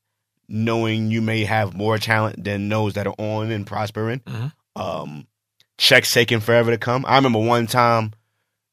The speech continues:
Speaker 1: it being Christmas, and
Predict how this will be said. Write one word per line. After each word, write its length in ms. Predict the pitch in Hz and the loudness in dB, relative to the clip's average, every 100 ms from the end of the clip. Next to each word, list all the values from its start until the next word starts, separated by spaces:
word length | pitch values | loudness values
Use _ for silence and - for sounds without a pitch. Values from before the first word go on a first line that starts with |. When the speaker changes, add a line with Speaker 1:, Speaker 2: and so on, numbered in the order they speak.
| _ | _
Speaker 1:
it 140 | 117 110 | -6 0
being 260 | 120 107 | 0 0
Christmas, 680 | - 147 131 80 - - - _ _ _ _ _ _ - | 2 4 4 2 -10 -12 -14 _ _ _ _ _ _ -14
and 640 | 165 95 82 - 57 50 | -8 -6 -6 -10 -12 -16